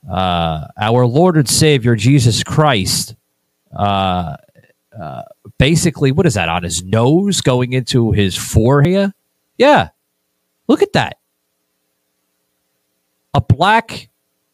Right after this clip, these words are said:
uh, jumpsuit robe looking thing, outfit, with just dark colors.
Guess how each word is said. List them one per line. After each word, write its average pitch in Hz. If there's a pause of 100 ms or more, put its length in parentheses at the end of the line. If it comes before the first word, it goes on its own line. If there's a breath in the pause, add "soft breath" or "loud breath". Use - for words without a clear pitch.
(500)
uh, -
jumpsuit 180
robe 156
looking 165
thing, 151 (180)
outfit, 135 (1160)
with 160 (4000)
just -
dark 170
colors. 170